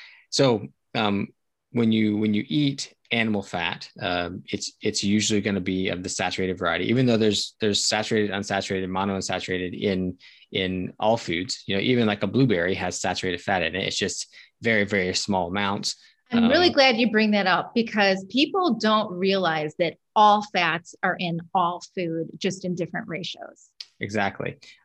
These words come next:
Speaker 1: Uh, and so, yeah, so even a, even a steak has unsaturated fat in it.
Speaker 2: Right.
Speaker 1: Um,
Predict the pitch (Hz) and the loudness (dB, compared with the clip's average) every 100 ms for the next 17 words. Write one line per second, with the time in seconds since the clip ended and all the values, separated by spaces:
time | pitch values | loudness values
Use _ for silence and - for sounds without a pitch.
0 | - 95 92 101 101 - 110 98 - - | -4 -2 -2 0 0 2 2 2 0 -2
1 | 117 98 107 143 135 123 104 95 127 120 | 0 0 0 2 2 2 2 0 0 0
2 | 107 95 87 - - 135 - 98 92 - | 0 -2 -4 -2 0 0 0 -4 -4 -4
3 | 101 101 95 - 85 - 104 85 87 98 | -2 -2 -4 -6 -6 0 0 -2 -6 -10
4 | - - _ - 180 160 85 90 107 139 | -10 -20 _ -8 -6 -4 -6 -8 -10 -12